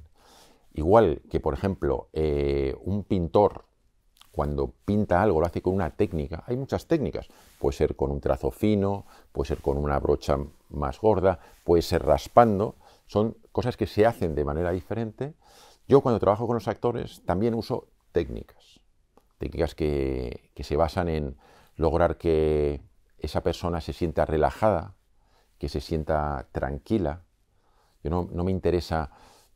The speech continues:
meterle mucha presión hacia un resultado. "Oye, esto ha de salir tal", o si algo no, no parece que está saliendo, quitarle hierro. Eh, intentar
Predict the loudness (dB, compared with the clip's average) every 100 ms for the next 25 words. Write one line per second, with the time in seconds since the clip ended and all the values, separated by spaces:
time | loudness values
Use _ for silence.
0 | -8 -2 -2 2 2 2 -2 -6 -6 -4
1 | -2 -2 -2 -4 -4 -8 -8 -2 0 0
2 | -4 -10 _ _ _ -20 -14 -4 -4 -2
3 | -4 -4 -4 -4 -2 -6 -8 -12 -6 -2
4 | 0 -2 -2 -2 -2 -4 -8 -4 -2 0
5 | 0 -4 -6 _ _ _ _ -8 -2 0
6 | 0 -2 -4 -8 -16 _ _ _ -20 _
7 | -20 -20 _ -2 2 2 2 2 0 -2
8 | -6 -10 -8 -2 0 8 8 8 0